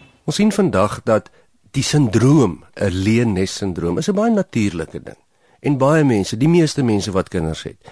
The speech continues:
ervaar hierdie veranderingsfase as hulle kinders die huis verlaat. Dit is normaal. Wees voorberei daarop dat dit vir jou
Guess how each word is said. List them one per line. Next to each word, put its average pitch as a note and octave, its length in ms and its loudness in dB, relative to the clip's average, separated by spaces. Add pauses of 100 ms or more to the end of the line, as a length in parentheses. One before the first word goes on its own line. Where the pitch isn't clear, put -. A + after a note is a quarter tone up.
ervaar A2+ 380 -4
hierdie F#2+ 220 -4
veranderingsfase E2+ 920 -6
as F2+ 180 -6
hulle F2 180 -4
kinders D#2+ 340 -8
die D#2+ 120 -10
huis C#2 200 -10
verlaat. B1+ 340 -16
Dit D#3+ 160 -4
is F#3 140 -4
normaal. F#2+ 480 -4 (360)
Wees E3 380 0
voorberei F3 640 -2
daarop C#2+ 500 -14 (120)
dat C3+ 380 -4
dit D3+ 220 -4
vir F3 180 -4
jou F2 280 -8